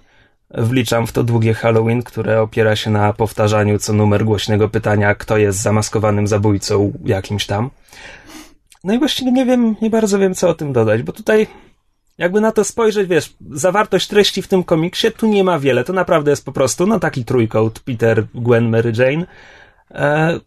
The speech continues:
bardziej chodzi o jakieś emocje, z którymi to się wszystko wiąże. Ta właśnie, ta wspominkowa narracja też jest bardzo fajna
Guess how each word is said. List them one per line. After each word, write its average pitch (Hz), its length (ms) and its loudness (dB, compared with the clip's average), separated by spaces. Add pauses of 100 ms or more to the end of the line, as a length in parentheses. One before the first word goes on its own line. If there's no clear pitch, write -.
bardziej 196 600 -2
chodzi 190 400 0
o 180 80 2
jakieś 165 520 0
emocje, 147 420 0
z - 60 -4
którymi 143 280 0
to 143 80 2
się 143 140 0
wszystko 139 300 -4
wiąże. 131 340 0
Ta 175 120 0
właśnie, 170 380 0
ta 156 120 0
wspominkowa 156 640 0
narracja 127 520 0
też 113 200 0
jest 110 140 0
bardzo 117 260 0
fajna 135 500 0